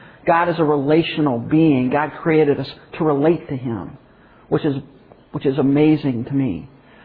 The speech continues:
God has intelligence. That's one of the things required to have a relationship, right? Intelligence.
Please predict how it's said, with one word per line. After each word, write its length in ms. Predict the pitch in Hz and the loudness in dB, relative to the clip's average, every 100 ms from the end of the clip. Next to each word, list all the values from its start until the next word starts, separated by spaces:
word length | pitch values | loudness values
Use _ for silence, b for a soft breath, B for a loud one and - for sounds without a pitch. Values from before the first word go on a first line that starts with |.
| B B - | B B -4
God 200 | 190 185 | -2 0
has 260 | 185 170 | 0 0
intelligence. 760 | 165 156 - 180 170 135 123 - - b b | 0 -2 -2 0 0 0 -4 -6 -16 b b
That's 200 | 196 214 | -2 2
one 120 | 220 | 0
of 60 | 175 | 2
the 160 | 160 | 0
things 220 | 170 165 156 | 0 0 -2
required 340 | 139 196 175 | -4 -2 0
to 60 | 156 | 0
have 160 | 160 | 0
a 60 | 143 | 0
relationship, 680 | 139 151 196 143 - 139 120 | 0 0 0 -2 -4 -6 -4
right? 320 | 120 160 - - - _ _ | -2 -2 -2 -10 -20 _ _
Intelligence. 600 | 143 - 202 196 127 - | -6 0 2 0 -2 -10